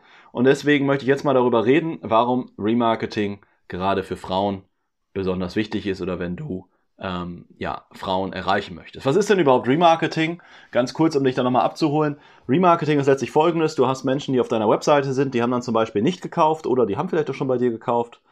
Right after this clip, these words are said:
Ähm, und jetzt sagst du, die möchte ich gezielt nochmal mit Werbung erreichen. De-, klassisch kennt man das, dass man so Waren-, Warenkorb-Abbrecher-Aktionen macht. Das heißt, äh, alle Menschen, die etwas bei dir in den Warenkorb gelegt haben, aber nicht gekauft haben, denen spielst du zum Beispiel Werbebanner aus.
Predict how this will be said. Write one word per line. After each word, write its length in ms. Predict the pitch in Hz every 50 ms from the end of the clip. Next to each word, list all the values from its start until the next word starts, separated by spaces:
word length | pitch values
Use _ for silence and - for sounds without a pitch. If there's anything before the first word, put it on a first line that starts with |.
| _ _ _ _ _ _ - -
Ähm, 220 | 123 123 123 117
und 80 | 123 123
jetzt 80 | 123
sagst 280 | 123 139 147 147 - -
du, 40 | 127
die 120 | 117 123
möchte 220 | 131 131 131 -
ich 80 | 135 -
gezielt 460 | - 120 - - - 175 175 160 -
nochmal 280 | 135 123 123 - 135 120
mit 140 | 117 107 95
Werbung 320 | 110 110 113 113 110 -
erreichen. 420 | 104 104 101 98 95 - - - _ _ _ _ _ _ _ _ _ _ _ _ _ -
De-, 80 | - -
klassisch 360 | - 147 165 175 175 156 -
kennt 200 | - 160 156 -
man 160 | 147 151 139
das, 220 | 135 131 131 131
dass 120 | - 117 -
man 140 | 131 117 107
so 180 | 104 98 92
Waren-, 400 | 101 101 123 131 135 123 117 -
Warenkorb-Abbrecher-Aktionen 1500 | - 117 127 135 131 127 120 - 127 110 - - - - - 143 139 156 135 117 - - - - - - 131 127 123
macht. 320 | 123 117 120 117 - _ _ _ _ _ _ - - _
Das 160 | - 110 104 117
heißt, 360 | 117 113 120 120 120 - -
äh, 120 | 113 110
alle 240 | 104 - 113 131 131
Menschen, 360 | 123 123 123 123 - 123 113
die 100 | 110 113
etwas 300 | 98 98 - 110 104 -
bei 80 | 110 101
dir 120 | 104 101
in 60 | 101
den 60 | 98 101
Warenkorb 480 | 107 120 143 139 - 147 139 135 -
gelegt 400 | 135 123 117 120 123 120 - -
haben, 300 | 117 117 117 117 110 107
aber 180 | - 92 107 104
nicht 300 | 107 143 180 - - -
gekauft 440 | 113 - - 127 143 160 - - 151
haben, 400 | 143 139 135 131 135 139 135 _ _ _ _ _ _ -
denen 160 | 120 123 123
spielst 260 | 123 - 123 120 120
du 60 | 120 107
zum 160 | - 110 101
Beispiel 320 | 101 101 - - 104 95
Werbebanner 500 | 95 98 98 92 87 87 82 82 82 -
aus. 300 | - - _ _ _ _